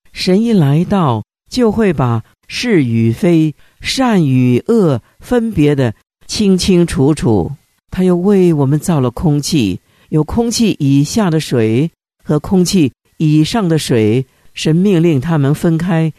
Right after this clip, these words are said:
神称空气为天，有晚上，有早晨，这是神第二天的工作。到了第三天，就是我们今天所攻读的经文，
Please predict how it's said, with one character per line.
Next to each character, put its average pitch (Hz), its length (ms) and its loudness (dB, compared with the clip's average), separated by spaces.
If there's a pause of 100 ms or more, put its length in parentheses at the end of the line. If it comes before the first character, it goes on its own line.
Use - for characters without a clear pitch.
(140)
神 175 300 -2
称 196 240 -2
空 214 260 -2
气 214 200 0
为 123 200 0
天， 165 460 -2 (300)
有 170 180 0
晚 143 260 0
上， 135 440 -2 (260)
有 185 260 0
早 135 420 -2
晨， 147 480 -2 (300)
这 220 180 0
是 180 200 -2
神 151 420 0 (260)
第 208 140 0
二 185 240 0
天 165 280 -2
的 139 120 0
工 139 300 0
作。 127 380 -4 (440)
到 170 100 0
了 165 80 2
第 165 240 -2
三 180 280 0
天， 175 240 0
就 175 100 2
是 165 320 0 (320)
我 151 100 0
们 160 100 2
今 190 140 0
天 190 140 2
所 143 240 0
攻 196 260 0
读 170 120 0
的 165 100 0
经 202 240 -2
文， 151 240 0